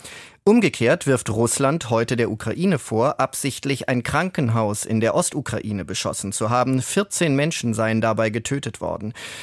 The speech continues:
Überprüfen lässt sich das nicht. Eines aber ist sehr deutlich. Präsident Wladimir Putin tut im eigenen Land gerade alles dafür, dass noch weniger Verbrechen gegen die Menschenrechte im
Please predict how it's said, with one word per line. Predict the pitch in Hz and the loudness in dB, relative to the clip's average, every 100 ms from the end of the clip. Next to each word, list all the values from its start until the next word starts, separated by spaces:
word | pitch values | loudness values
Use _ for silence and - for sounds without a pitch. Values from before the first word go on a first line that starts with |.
| - - | -16 -4
Überprüfen | 160 190 - 220 202 170 | 2 2 4 0 4 4
lässt | 147 - | 4 2
sich | 151 - | -4 -2
das | 147 - | -2 -2
nicht. | 120 - - - - | -4 -6 -12 -12 -2
Eines | 139 185 185 131 185 | 0 2 2 2 0
aber | - 120 127 | 0 2 2
ist | 123 - | 0 -4
sehr | - 131 139 | 0 2 2
deutlich. | 120 - - - - - | 0 -6 -8 -12 -12 -4
Präsident | 123 120 131 160 | 0 2 2 2
Wladimir | 135 127 127 131 120 | 2 2 2 2 0
Putin | - 170 - 202 | -2 -2 0 0
tut | 185 170 165 | 0 -2 0
im | 120 | 0
eigenen | 117 113 135 190 170 | 2 2 2 4 4
Land | 143 156 | 2 0
gerade | - 120 113 113 - | 0 2 4 4 2
alles | 120 165 - | 0 0 0
dafür, | 170 - 120 147 - - - | -2 0 0 -2 -4 -18 -2
dass | 135 123 - | 0 0 4
noch | 127 170 - 117 | 4 4 0 0
weniger | 120 113 110 107 | 2 4 4 2
Verbrechen | - 107 107 113 - 139 | 0 -2 0 0 0 0
gegen | 123 120 120 | 2 2 0
die | 110 | 0
Menschenrechte | 110 127 - 113 107 107 - 135 | 0 0 0 0 0 -2 -2 -2
im | 135 | 0